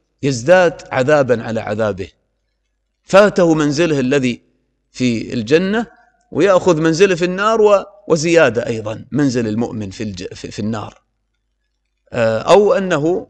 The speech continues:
يعني هكذا، آه، كل، آه، يعني الله جعل عدد ممن يدخلون الجنة ومن يدخلون النار، فهكذا يكون هذا فكاك هذا.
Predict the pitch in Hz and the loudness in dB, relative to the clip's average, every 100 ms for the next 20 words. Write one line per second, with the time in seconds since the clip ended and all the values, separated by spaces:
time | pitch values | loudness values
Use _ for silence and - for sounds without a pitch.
0 | _ - 151 147 156 175 - 131 131 165 | _ -6 -2 0 0 0 0 0 0 -2
1 | - _ _ _ _ _ - - - 64 | -8 _ _ _ _ _ -20 -14 -8 -6
2 | 53 50 50 - - - 180 175 147 135 | -6 -8 -10 -12 -14 -4 0 2 0 -6
3 | 69 - - - - - - - 117 117 | -8 -16 -18 -14 -12 -12 -12 -8 -6 -6
4 | 113 110 120 - 127 131 120 127 120 117 | -6 -6 -10 -10 -4 -2 -2 -4 -4 -2
5 | 135 117 - _ _ _ _ _ _ - | 0 -2 -4 _ _ _ _ _ _ -4
6 | 127 123 120 - 127 135 117 107 151 175 | -2 -2 -4 -6 -4 -2 -2 -2 -2 -4
7 | 160 139 127 120 107 101 101 - _ _ | -6 -4 -4 -4 -6 -8 -12 -16 _ _
8 | _ _ _ _ 165 175 160 139 165 170 | _ _ _ _ -2 0 2 2 0 -2
9 | 131 131 160 143 156 165 151 135 156 139 | -4 0 0 2 0 0 -2 -2 -2 -2
10 | 117 120 104 - | -2 -4 -4 -8